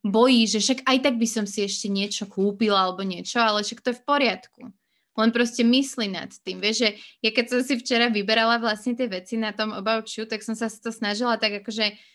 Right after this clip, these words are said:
zmysluplne zostaviť a <laughs> videla som tam proste detskú súpravu Adidas,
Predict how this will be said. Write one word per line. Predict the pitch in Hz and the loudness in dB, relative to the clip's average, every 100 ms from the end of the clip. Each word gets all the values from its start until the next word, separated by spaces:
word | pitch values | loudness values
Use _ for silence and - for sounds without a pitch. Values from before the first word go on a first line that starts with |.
| _ | _
zmysluplne | 220 233 240 277 262 269 269 240 | 2 4 4 0 0 0 0 -2
zostaviť | 170 - - 240 311 381 - _ _ _ _ _ _ - | -6 -8 -2 0 -2 -6 -14 _ _ _ _ _ _ -2
a | 202 190 190 196 196 196 196 _ _ _ _ _ _ _ _ _ _ _ _ - | 2 4 4 4 4 2 -2 _ _ _ _ _ _ _ _ _ _ _ _ -6
<laughs> | 240 - - _ - - _ _ _ _ _ - - - - - - | -6 -6 -10 _ -20 -20 _ _ _ _ _ -18 -16 -14 -12 -14 -10
videla | 240 247 302 302 | -4 2 4 2
som | 294 294 | 0 -2
tam | 285 233 | -2 -2
proste | 233 262 277 | -4 -4 -6
detskú | 240 202 202 - 285 | -4 -4 -6 -12 -12
súpravu | - 190 220 226 240 - | -10 -8 0 0 0 -4
Adidas, | 185 170 165 175 240 - | -6 -6 -10 -10 -10 -12